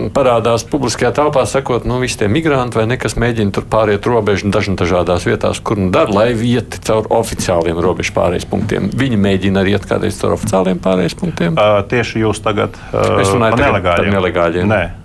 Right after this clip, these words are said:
Speaker 1: Viņi tur nemēģina?
Speaker 2: Šie, šie nelegāļi
Speaker 1: Kāpēc?
Speaker 2: nemēģina.
Speaker 1: Kāpēc?
Speaker 2: Ā, nav man jautājums. Tas droši
Speaker 1: Bet
Speaker 2: vien
Speaker 1: jums ir
Speaker 2: jāadresē būtu
Speaker 1: versija.
Speaker 2: nelegāļiem. Es negribu spekulēt ar versijām, pieņēmumiem.
Speaker 1: Bet, ja viņi
Speaker 2: Saprotiet,
Speaker 1: iet,
Speaker 2: kas
Speaker 1: ja
Speaker 2: ir.
Speaker 1: viņi iet caur
Speaker 2: Ok,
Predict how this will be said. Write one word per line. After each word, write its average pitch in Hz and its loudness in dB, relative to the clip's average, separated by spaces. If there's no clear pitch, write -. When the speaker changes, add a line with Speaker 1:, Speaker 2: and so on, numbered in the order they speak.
Speaker 1:
Viņi 120 0
tur 143 -2
nemēģina? 85 -2
Speaker 2:
Šie, 120 0
šie 110 -2
nelegāļi 104 2
Speaker 1:
Kāpēc? 113 2
Speaker 2:
nemēģina. 87 -2
Speaker 1:
Kāpēc? 87 -2
Speaker 2:
Ā, 107 0
nav 113 2
man 110 0
jautājums. 92 -2
Tas 110 -2
droši 113 0
Speaker 1:
Bet - -2
Speaker 2:
vien 104 0
Speaker 1:
jums 113 4
ir - 0
Speaker 2:
jāadresē 104 0
būtu 104 -2
Speaker 1:
versija. 101 -2
Speaker 2:
nelegāļiem. 92 0
Es 131 -2
negribu 104 -2
spekulēt 95 0
ar 87 0
versijām, 87 -2
pieņēmumiem. 135 2
Speaker 1:
Bet, - -6
ja 139 2
viņi - 2
Speaker 2:
Saprotiet, - 2
Speaker 1:
iet, 120 -2
Speaker 2:
kas 135 -2
Speaker 1:
ja 165 4
Speaker 2:
ir. 190 2
Speaker 1:
viņi 143 0
iet 185 0
caur 156 2
Speaker 2:
Ok, - 2